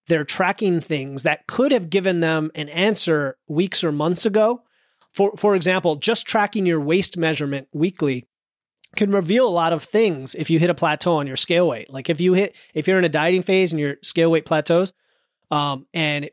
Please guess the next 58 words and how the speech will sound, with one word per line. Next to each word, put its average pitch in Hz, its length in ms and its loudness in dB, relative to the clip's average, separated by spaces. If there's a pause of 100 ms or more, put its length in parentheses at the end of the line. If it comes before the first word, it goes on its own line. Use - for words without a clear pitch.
let's 165 180 -2
say 180 100 2
it 165 60 -4
plateaus 175 420 0
for 175 100 2
three 156 220 0
weeks, 175 240 0
but 160 100 0
your 143 160 0
waist 143 400 -2
dropped 147 380 -4
by 139 240 0
an 143 120 -6
inch 160 160 -2
and 160 80 0
a 147 60 0
half 160 180 0
during 156 180 0
that 151 140 -4
three 147 160 -6
weeks, 185 280 -2 (600)
you, 190 280 -2
you 214 220 2
maybe 208 560 2
ha-, 180 200 -2
you 180 180 0
may 196 140 4
have 196 100 2
been 180 160 4
gaining 175 300 4
muscle 170 260 2
and 156 80 0
losing 160 220 0
fat 156 200 0
at 156 60 -4
the 156 80 -6
same 147 200 -2
time, 180 380 0 (100)
and 151 160 -2
that 175 160 -2
caused 165 300 0
the 165 60 -4
scale 160 340 2
weight 143 240 -4
to 156 100 0
flatline. 151 680 0 (340)
However, 208 360 2
you 170 160 0
were 165 120 2
becoming 147 440 -2
leaner, 127 280 -12 (140)
right? 185 260 -2
Little 247 220 2
things 226 280 0
like 170 200 0
that. 151 300 -2 (500)
And 165 140 -2
so 151 520 2